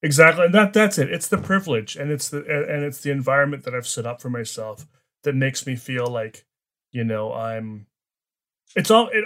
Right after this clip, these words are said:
like, I, and I know it's not the same, but I'm almost equating it with, um, so I, I went and got, I went and did that, um, or I didn't do it. So I got my dad for Christmas a couple of years ago, one of those sort of ancestry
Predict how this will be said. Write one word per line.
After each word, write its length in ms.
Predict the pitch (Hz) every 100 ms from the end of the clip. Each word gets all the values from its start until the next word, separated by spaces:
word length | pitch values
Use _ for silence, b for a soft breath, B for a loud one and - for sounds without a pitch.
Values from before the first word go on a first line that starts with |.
| - _ _
like, 140 | 196
I, 100 | 196
and 220 | 202 208 196
I 40 |
know 160 | 196 247
it's 140 | 247
not 140 | 190 -
the 80 |
same, 440 | 143 - 175 160 131
but 120 | 131
I'm 140 | 135 160
almost 380 | 208 214 196
equating 540 | 175 - 143 139 147 135
it 140 | 123
with, 380 | 127 120 113 - _ _ _ _
um, 360 | 135 127 123 120 _ _ _
so 260 | - - 175
I, 100 | 170
I 120 | 170
went 200 | 170 202
and 80 | 160
got, 240 | 156 151
I 40 | 143
went 180 | 160 131
and 140 | 135 - -
did 240 | 139 120
that, 360 | 127 120 110 -
um, 460 | 113 110 107 107 110 -
or 80 |
I 60 | 135
didn't 160 | 139 117
do 80 |
it. 80 | 110
So 160 | - -
I 40 | 139
got 140 | 160
my 100 | 165
dad 440 | 135 127 123 120 -
for 340 | - 113 107 _
Christmas 600 | 123 117 - 107 - -
a 100 | -
couple 240 | - 120 113
of 40 |
years 200 | 110 104
ago, 200 | 117 107
one 180 | 104 107
of 80 | 104
those 260 | 107 104 98
sort 260 | - 110
of 80 | 110
ancestry 920 | 110 113 - 117 - 117 113 113 110